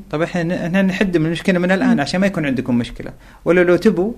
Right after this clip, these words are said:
Speaker 1: ناخذ لكم القطاوة." حتى الدكتور منصور قال: "ناخذ لكم القطاوة اللي عندنا نحطها عندكم عشان يكون عندكم مشكلة، ونبدأ بال-، بالحل." فلا بد الرؤية، الرؤية لا بتكون مستقبلية مهمة كثير.
Speaker 2: مم.
Speaker 1: والحمد لله بإذن، يعني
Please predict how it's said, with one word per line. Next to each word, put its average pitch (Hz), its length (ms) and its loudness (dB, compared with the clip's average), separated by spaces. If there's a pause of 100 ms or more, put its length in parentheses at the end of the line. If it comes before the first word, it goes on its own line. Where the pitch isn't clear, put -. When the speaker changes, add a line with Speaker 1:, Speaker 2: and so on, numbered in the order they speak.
(240)
Speaker 1:
ناخذ 175 280 -2
لكم 147 240 2
القطاوة." 135 540 0
حتى 147 220 -4
الدكتور 139 560 0
منصور 131 540 2
قال: 117 200 0
"ناخذ 147 220 0
لكم 147 140 6
القطاوة 135 360 4
اللي 123 100 4
عندنا 170 320 0
نحطها 151 360 -2
عندكم 170 300 -4
عشان 196 180 -2
يكون 160 180 2
عندكم 135 260 0
مشكلة، 117 400 -4 (360)
ونبدأ 196 380 4
بال-، 127 180 -2
بالحل." 120 340 -2 (800)
فلا 147 200 -2
بد 151 240 -4
الرؤية، 120 440 -2 (180)
الرؤية 135 300 -4
لا 127 80 -4
بتكون 123 240 -2
مستقبلية 127 500 -2
مهمة 113 340 0
كثير. - 340 -16 (120)
Speaker 2:
مم. 151 280 0
Speaker 1:
والحمد 185 340 -2
لله 170 120 0
بإذن، 160 260 -4
يعني 143 280 2